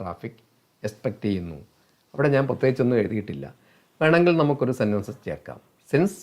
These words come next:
today is holiday, I don't expect anything heavy. ഇന്ന് ഹോളിഡേ ആയതുകൊണ്ട് ഞാൻ വലുതായിട്ടൊന്നും എക്സ്പെക്ട് ചെയ്യുന്നില്ല. അപ്പം ഇങ്ങനെ എന്തെങ്കിലുമൊക്കെ ചേർക്കാം.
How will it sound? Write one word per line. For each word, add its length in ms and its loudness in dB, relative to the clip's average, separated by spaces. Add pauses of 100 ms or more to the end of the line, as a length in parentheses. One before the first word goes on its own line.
(180)
today 280 4
is 160 -6
holiday, 420 0 (1000)
I 40 6 (140)
don't 220 2 (100)
expect 360 -4 (640)
anything 280 -4 (220)
heavy. 260 -6 (1200)
ഇന്ന് 240 2 (120)
ഹോളിഡേ 440 4
ആയതുകൊണ്ട് 460 -4 (320)
ഞാൻ 160 -14 (220)
വലുതായിട്ടൊന്നും 640 -6 (140)
എക്സ്പെക്ട് 480 -12 (240)
ചെയ്യുന്നില്ല. 420 -12 (1500)
അപ്പം 160 -4
ഇങ്ങനെ 240 2
എന്തെങ്കിലുമൊക്കെ 580 -2
ചേർക്കാം. 300 -14